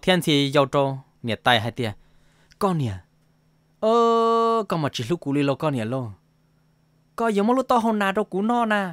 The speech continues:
Cú một tao coi một đâu cú đã chi. Tôi chỉ muốn chúa cọt xe, tôi chỉ muốn trâu tết hồ lô cô nè. Một đâu cú cú một tao cú thế li, ờ,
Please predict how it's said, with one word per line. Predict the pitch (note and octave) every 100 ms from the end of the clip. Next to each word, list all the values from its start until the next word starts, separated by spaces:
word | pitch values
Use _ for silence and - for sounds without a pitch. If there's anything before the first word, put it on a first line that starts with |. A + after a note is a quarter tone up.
| - -
Cú | C4
một | A#3+ D3
tao | F3+
coi | F3 G#3
một | A#3
đâu | A3+
cú | - F#3
đã | A#3
chi. | - A3 G3 C3+ _ _ _ _ _ _ _ _ -
Tôi | B3
chỉ | G#3+
muốn | B3
chúa | - B3+
cọt | E3+ -
xe, | F#3 F3+
tôi | G3+ A3+
chỉ | G3
muốn | B3 A#3
trâu | G3+ F#3+
tết | A3 G#3+
hồ | B2+ F#3+
lô | F#3+
cô | A#3+ A#3+
nè. | G3 B2+ - _ _ _ _ _ _ -
Một | B3+
đâu | B3+
cú | - F#3
cú | D4+
một | C#4 C#3+
tao | F3+
cú | F3+
thế | F3+ A#3
li, | G#3+
ờ, | G3 E3+ E3+